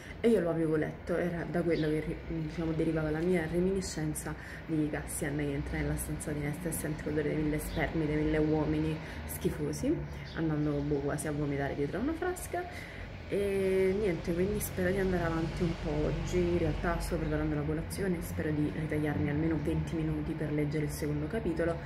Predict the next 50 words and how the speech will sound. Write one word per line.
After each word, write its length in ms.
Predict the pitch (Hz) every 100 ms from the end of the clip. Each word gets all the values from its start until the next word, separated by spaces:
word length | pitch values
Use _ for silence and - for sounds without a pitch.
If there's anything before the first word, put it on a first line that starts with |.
| - - -
perché 240 | 185 185
ho 20 |
l'impressione 800 | 165 180 180 202 - 170 160 151
che 200 | 151 151
averlo 340 | 156 160 175 190
ricevuto 440 | 185 185 170 165
così 200 | 160 160
in 80 | 156
anticipo 460 | 175 180 151 156 147
me 140 | 147
la 80 | 143
farà 180 | 147 151
pagare 340 | 160 151 151
molto 320 | 156 156 160
cara, 260 | 156 147 151
della 260 | 160 175 185
serie 240 | 170 156
che 180 | 151 151 - - - -
non 180 | 175
riuscirò 440 | 160 160 160 160 143
a 40 |
leggerlo, 560 | 139 147 147 156 185 233 - - - -
ma 360 | 160 139 135 135
vi 100 | 143
terrò 220 | 139 135
aggiornati. 640 | 127 143 143 139 - 151 - -
Brevissimo 720 | - 214 240 - - 262 262 -
aggiornamento 640 | 196 185 196 196 180 165
di 100 | 180
lettura, 1080 | 170 170 - 208 214 208 208 - 175 175 175
ehm, 220 | 175 170
tra 160 | 170 170
l'altro 200 | 170 -
sono 160 | 175 175
in 60 |
una 80 | 170
posizione 420 | 170 - - 175
scomodissima, 600 | 165 175 185 220 - 190
ho 20 |
messo 240 | 180 180 190
il 60 |
cellulare, 560 | - 190 175 170 165 165
eh, 40 |
appoggiato 680 | - 170 165 165 185 185 180
sulla 200 | 175 185
libreria. 640 | 175 180 190 185 165 175 247
Eh, 560 | - - - - -
ho 420 | 185 180 170 -
letto 580 | 196 202 233 - - 269
stamattina 1160 | 254 - 190 180 - - 226 240 240 240 240